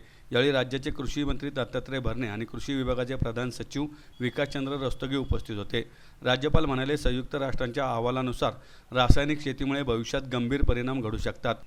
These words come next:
जमिनीतले सूक्ष्मजीव पोषक घटक रोपांपर्यंत पोहोचवतात, पण रासायनिक शेतीत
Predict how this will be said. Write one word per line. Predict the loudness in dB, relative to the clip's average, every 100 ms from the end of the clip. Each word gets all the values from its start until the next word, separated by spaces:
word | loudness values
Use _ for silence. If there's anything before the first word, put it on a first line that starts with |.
| 2
जमिनीतले | 4 4 2 0 0
सूक्ष्मजीव | 0 0 0 2 0
पोषक | 0 0 0 -2
घटक | -4 -4 -4 0
रोपांपर्यंत | 4 4 6 2 2 -2
पोहोचवतात, | -4 -2 -4 -4 -2 -2 -2 -12 -20 4
पण | 6 6
रासायनिक | 6 8 6 2
शेतीत | -2 -4